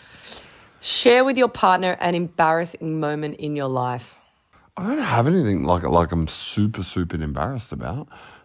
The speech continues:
Speaker 2: I'm a little bit embarrassed about the first time I met your parents, where I,
Speaker 1: Yeah.
Speaker 2: I destroyed everyone at Mickey Winky Murder and
Speaker 1: And then you body slammed
Speaker 2: body
Speaker 1: me.
Speaker 2: slammed you. Like, reflecting upon that,
Speaker 1: <laughs>
Speaker 2: I probably would have done something different.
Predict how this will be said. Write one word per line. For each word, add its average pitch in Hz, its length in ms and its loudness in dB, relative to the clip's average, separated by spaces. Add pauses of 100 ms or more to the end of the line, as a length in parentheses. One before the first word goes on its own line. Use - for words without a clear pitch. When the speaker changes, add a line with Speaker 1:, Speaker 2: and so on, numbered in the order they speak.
(320)
Speaker 2:
I'm 131 80 2
a 143 60 4
little 180 180 4
bit 110 120 4
embarrassed 85 400 4
about - 160 -2
the 85 80 -6
first 90 260 -2
time 85 160 0
I - 40 0
met 78 160 -4
your - 80 -8
parents, 82 560 -4
where 78 360 -2 (300)
I, - 80 -4
Speaker 1:
Yeah. 131 260 -2
Speaker 2:
I 90 40 2
destroyed 87 440 0
everyone 85 300 2
at - 40 -4
Mickey 85 280 -4 (160)
Winky 85 320 -4
Murder 82 400 0
and 78 300 -4 (180)
Speaker 1:
And 151 120 -2
then 151 120 0
you 143 80 -2
body 139 280 0
slammed 131 360 -4
Speaker 2:
body 92 180 0
Speaker 1:
me. 85 60 -2
Speaker 2:
slammed 80 340 -4
you. 90 140 -2
Like, 95 220 0 (360)
reflecting 131 720 -2
upon 95 400 -2
that, 82 640 -4 (120)
Speaker 1:
<laughs> - 680 -6
Speaker 2:
I - 100 -6
probably 120 500 0
would 87 140 2
have 82 140 -2
done 82 200 0
something 82 340 -4
different. 98 840 -4